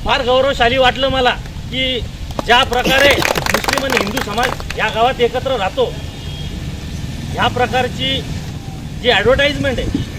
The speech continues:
पूर्ण जिल्हा लेवलवर, महाराष्ट्र लेवलवर झालं पाहिजे. पत्रकार बंधूंना माझी विनंती आहे की हा सलोख्याचा कार्यक्रम त्यांनी दाखवला पाहिजे की इथे हिंदू मुस्लिम वेगवेगळे समाज न राहता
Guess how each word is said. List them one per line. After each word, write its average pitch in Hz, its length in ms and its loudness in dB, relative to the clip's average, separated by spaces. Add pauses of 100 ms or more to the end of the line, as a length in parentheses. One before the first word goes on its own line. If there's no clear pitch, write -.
पूर्ण 262 200 -2
जिल्हा 247 360 2
लेवलवर, 262 400 4
महाराष्ट्र 247 520 0
लेवलवर 254 380 4
झालं 226 300 4
पाहिजे. 240 320 2 (260)
पत्रकार 208 400 2
बंधूंना 247 420 0
माझी 247 240 0
विनंती 285 420 4
आहे 196 120 4 (300)
की - 60 -4
हा 233 200 -2
सलोख्याचा 254 600 -2
कार्यक्रम 262 500 -2
त्यांनी 269 180 -6
दाखवला 254 400 -4
पाहिजे 240 400 -4
की - 420 -6
इथे 262 220 -2 (600)
हिंदू 220 260 -4
मुस्लिम 269 320 -6 (200)
वेगवेगळे 262 400 -2
समाज 247 420 -6
न - 0 -
राहता 220 420 -6